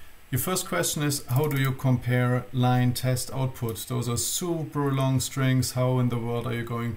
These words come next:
to compare them? Your second question is, well, I know this is what I should have, but <laughs> how the fuck create, can I create it quickly so that I can write the proper test? And your third question is, well,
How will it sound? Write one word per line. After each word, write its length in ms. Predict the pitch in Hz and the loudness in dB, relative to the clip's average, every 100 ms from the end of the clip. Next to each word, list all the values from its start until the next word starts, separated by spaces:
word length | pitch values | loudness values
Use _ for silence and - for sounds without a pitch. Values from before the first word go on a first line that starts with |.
| - | -4
to 280 | 113 113 101 - | -4 -4 -10 -6
compare 460 | 127 110 107 127 120 | -2 -2 0 0 0
them? 280 | 113 - - - - - - - | -4 -8 -12 -16 -16 -14 -14 -6
Your 120 | 131 | -2
second 380 | - 175 170 156 | 0 -2 -2 -4
question 420 | - 135 127 - | 0 2 2 2
is, 240 | 131 139 - | 2 0 -2
well, 180 | 135 135 | 0 4
I 80 | |
know 380 | 131 139 151 147 | 4 4 4 2
this 240 | 151 151 143 | 0 -2 0
is 160 | 123 | 0
what 200 | 131 139 | 2 2
I 100 | 135 | 2
should 280 | 131 - 151 | 0 -2 0
have, 340 | 139 143 135 | 0 0 -2
but 140 | 135 131 | 0 -2
<laughs> 160 | - | -2
how 340 | - 143 185 151 | 0 0 0 -2
the 140 | 131 | -2
fuck 380 | 127 - 135 - | -2 -2 -2 -4
create, 360 | - 127 127 127 131 - - | 0 2 2 0 -4 -4 -12
can 180 | - 131 | 0 2
I 60 | 127 | 2
create 400 | 127 127 127 127 | 2 2 2 0
it 100 | 127 | -4
quickly 320 | 135 131 120 | -2 -2 -2
so 140 | - | -2
that 140 | 120 117 | -2 -4
I 60 | |
can 200 | 117 123 | 0 0
write 200 | 120 117 | 0 -4
the 40 | 120 | -6
proper 320 | - 123 123 | -6 -6 -6
test? 440 | - 127 123 - - - - - - - - | -6 -6 -6 -10 -14 -18 -16 -14 -14 -14 -4
And 140 | 131 120 | 2 4
your 100 | 123 | 2
third 320 | 170 170 170 | 4 2 2
question 420 | 131 127 - 127 | 2 2 2 0
is, 260 | 131 131 - - - - | 2 0 -4 -10 -12 -6
well, 380 | 123 135 135 131 | 0 2 2 -4